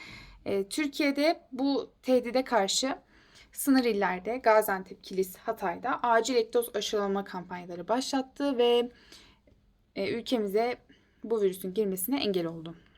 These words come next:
Sınırları ge-, sınır geçişleri sırasında kontrol edilmeyen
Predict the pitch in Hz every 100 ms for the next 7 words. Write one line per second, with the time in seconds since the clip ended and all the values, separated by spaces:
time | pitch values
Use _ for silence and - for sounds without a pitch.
0 | _ _ _ _ _ _ _ _ _ _
1 | - _ _ - 277 294 277 294 285 285
2 | - _ - - 254 262 247 247 247 254
3 | - 247 247 - 254 247 - 254 247 -
4 | 214 247 214 185 180 220 269